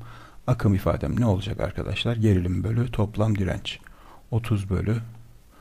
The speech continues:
toplam direncim dört artı altı, on. Yani üç amper bulunacak. R L'nin on altı ohm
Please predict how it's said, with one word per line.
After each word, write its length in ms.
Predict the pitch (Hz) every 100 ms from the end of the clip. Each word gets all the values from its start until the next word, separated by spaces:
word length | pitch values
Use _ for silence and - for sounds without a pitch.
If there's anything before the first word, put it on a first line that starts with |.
| -
toplam 420 | - 110 95 87 80
direncim 460 | 76 65 - -
dört 260 | 107 98 -
artı 340 | - - -
altı, 320 | 92 98 -
on. 260 | - 104 117 - - - - - - - - - - -
Yani 360 | - 87 98 95
üç 200 | - 107
amper 540 | 92 101 110 113 117 - - - - - -
bulunacak. 560 | 104 90 - - - - - - - - - - - - 113
R 180 | 123
L'nin 400 | 120 123 127 131 - - - - - - -
on 180 | 117 131
altı 340 | 110 95 -
ohm 160 | 90